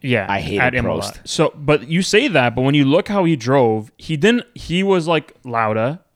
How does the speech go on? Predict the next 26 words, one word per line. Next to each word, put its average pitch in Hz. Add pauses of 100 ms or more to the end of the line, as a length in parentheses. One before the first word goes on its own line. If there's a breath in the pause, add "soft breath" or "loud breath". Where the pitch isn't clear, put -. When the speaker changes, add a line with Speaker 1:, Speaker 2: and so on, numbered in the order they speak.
(100)
Speaker 1:
He 143
did 175
not 160
do 147
anything 143
wrong. 120
He 156
was 160
a 143
phenomenal 127
driver. 113 (320 soft breath)
And 127
if 131
you 139
think 147
about 131
it, 123
he 135 (420)
competed 139
with 131
Senna 139 (100)
just 127
as 123
e-, 127
like, 127
equally. 104